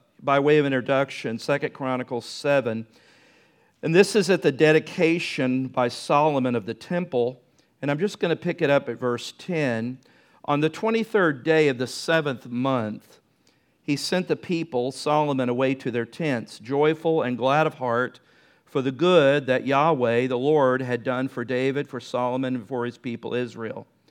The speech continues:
Thus Solomon, the son of David, who now was king over a united monarchy still, it hadn't divided, thus Solomon finished the house of the Lord." David had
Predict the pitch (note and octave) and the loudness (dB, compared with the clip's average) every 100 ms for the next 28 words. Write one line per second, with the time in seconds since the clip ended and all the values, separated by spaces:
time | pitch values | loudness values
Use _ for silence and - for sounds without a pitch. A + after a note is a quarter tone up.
0 | _ _ _ _ - D#3 D#3 - E3+ F3 | _ _ _ _ 0 0 0 -2 4 6
1 | D#3+ B2+ A2+ C3+ C3 - C3+ C3 C3+ A2+ | 6 4 0 -4 -4 -4 -2 -2 -4 -6
2 | B2 A#2 A#2 C3+ D#3 C3+ A2 G#2+ A2 _ | -4 -4 -4 -6 -8 -8 -8 -8 -10 _
3 | _ A#2+ A#2+ A#2+ A#2+ - - D3 C3+ B2+ | _ -6 -4 -4 -6 -10 -12 -6 -2 0
4 | B2+ A2+ A#2 A#2 A2+ A2+ B2+ B2+ B2+ B2+ | 0 -2 -4 -4 -4 -4 -2 -2 -2 -4
5 | - _ _ - A#2 A#2+ A#2 A#2+ - A#2 | -8 _ _ -6 -2 0 0 -2 -6 -12
6 | - - A2+ A#2+ C#3 G2 A#2 G#2+ A#2 A#2 | -12 -8 -4 -2 -4 -6 -4 -4 -6 -4
7 | A#2 A2+ A#2+ C#3 D3 _ _ _ _ _ | -2 -2 -2 -6 -10 _ _ _ _ _
8 | _ _ - D#3+ E3 - F#3+ G3 E3+ C#3+ | _ _ -2 0 0 2 4 6 4 2
9 | C#3+ - F3+ E3+ - C#3+ D3 C#3+ C#3+ C3 | 0 -2 0 -2 -4 -4 0 0 -2 -4
10 | C3 D3+ E3+ C3 G2+ - C3 C3 B2+ B2+ | -2 2 2 2 0 -4 -2 -2 -2 -4
11 | A#2 | -4